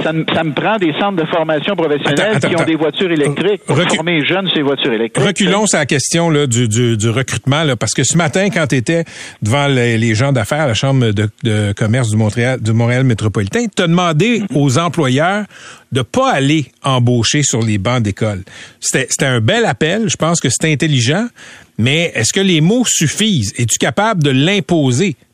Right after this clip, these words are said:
Speaker 2: Par exemple, les stagiaires, est-ce qu'on peut interdire, euh, aux entreprises de les embaucher quand ils sont encore à l'école ?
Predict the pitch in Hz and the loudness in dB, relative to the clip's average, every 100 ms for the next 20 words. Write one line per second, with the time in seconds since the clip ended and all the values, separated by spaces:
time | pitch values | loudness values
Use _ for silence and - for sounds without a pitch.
0 | - 156 151 170 226 147 131 170 139 139 | -4 0 0 0 0 0 0 0 0 0
1 | 190 165 - 123 156 175 151 156 170 135 | 0 0 -2 -2 0 -2 0 0 0 0
2 | 139 220 233 90 - - _ 110 117 127 | 0 2 0 -2 -8 -20 _ -4 -2 0
3 | 123 143 131 113 147 165 123 120 127 123 | 2 0 0 0 0 2 2 2 2 2
4 | 123 104 151 160 120 110 127 113 98 120 | 2 2 -2 0 -2 0 -2 -2 -2 0
5 | 117 104 233 233 | 0 -2 -2 -6